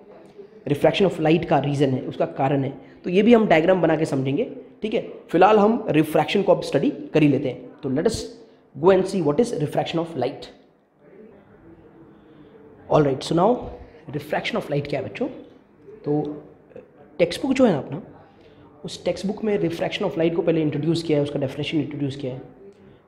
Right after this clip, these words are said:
और फिर, अ, कहीं पर भी नहीं बताया है कि refraction का reason क्या है, बताया नहीं है। लेकिन जब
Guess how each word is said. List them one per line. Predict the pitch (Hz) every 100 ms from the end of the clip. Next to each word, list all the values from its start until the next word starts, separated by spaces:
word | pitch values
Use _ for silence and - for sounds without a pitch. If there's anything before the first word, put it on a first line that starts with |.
| -
और | 147
फिर, | - 226 220
अ, | 180 147
कहीं | 139 - 165 185
पर | 165
भी | 165
नहीं | 156
बताया | 156 143 139
है | 151
कि | 151 - 151 147 -
refraction | 135 127 - 143 - 165
का | 165
reason | 123 131 135 170
क्या | 165 135
है, | 151 143 - _ _ _
बताया | 113 117 147
नहीं | 143 151
है। | - - _ _ _ _ _ -
लेकिन | 135 165 165
जब | 160 151 143